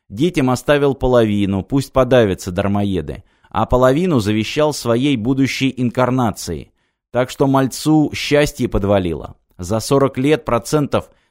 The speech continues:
должно накрутить изрядно». Государственный инспектор Регина Ильинична Ветрова. «Благодарю вас от имени вашей инкарнации.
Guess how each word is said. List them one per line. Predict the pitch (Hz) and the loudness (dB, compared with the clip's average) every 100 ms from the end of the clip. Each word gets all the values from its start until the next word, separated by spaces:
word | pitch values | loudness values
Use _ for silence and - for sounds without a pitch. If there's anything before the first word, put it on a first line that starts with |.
| - | -2
должно | 101 104 117 123 | 0 2 2 2
накрутить | 120 117 120 139 127 | 0 -2 -2 -2 -2
изрядно». | 113 113 127 117 90 67 - _ _ _ _ _ _ _ | 0 2 2 0 -2 -8 -16 _ _ _ _ _ _ _
Государственный | 95 110 131 170 - 151 151 - | -6 -2 0 0 0 0 0 -2
инспектор | 127 - 156 - 143 127 - | -4 -2 -4 -2 -2 -2 -2
Регина | 113 127 127 143 | 0 2 2 2
Ильинична | 143 139 127 131 131 123 135 131 | 0 0 0 0 0 -2 -2 0
Ветрова. | 139 123 - 80 69 - _ _ _ - | 0 0 -2 -6 -8 -16 _ _ _ -6
«Благодарю | 113 123 120 104 98 123 | 0 2 2 2 2 2
вас | 190 214 - | 0 -2 -4
от | 107 - | -4 0
имени | 110 127 160 | 0 2 0
вашей | 147 110 110 123 117 | 2 0 0 -4 -4
инкарнации. | 123 110 131 117 87 71 - 71 | -4 -2 -2 -2 -4 -6 -14 -16